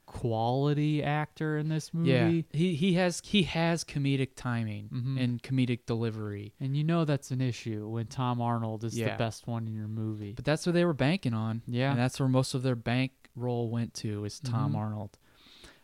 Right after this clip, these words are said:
Speaker 2: Uh, so Tom lets Mandy the mom know of his list of potential replacements before he leaves. The next day we see
Speaker 1: 'Cause he's their
Speaker 2: Uh,
Speaker 1: soccer coach.
Speaker 2: Yes,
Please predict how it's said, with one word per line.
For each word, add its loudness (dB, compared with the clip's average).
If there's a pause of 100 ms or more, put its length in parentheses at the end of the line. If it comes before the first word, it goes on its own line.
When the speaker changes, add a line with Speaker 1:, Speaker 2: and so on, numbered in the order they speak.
Speaker 2:
Uh, -2
so -4
Tom 4
lets 2
Mandy 4
the 2
mom 4
know 4
of -2
his -4
list 2
of -4
potential 0
replacements 0
before -2
he 2
leaves. -2 (360)
The -2
next 2
day 6
we 2
see 2 (560)
Speaker 1:
'Cause 0
he's 2
their 0
Speaker 2:
Uh, -2
Speaker 1:
soccer 0
coach. -16 (260)
Speaker 2:
Yes, 4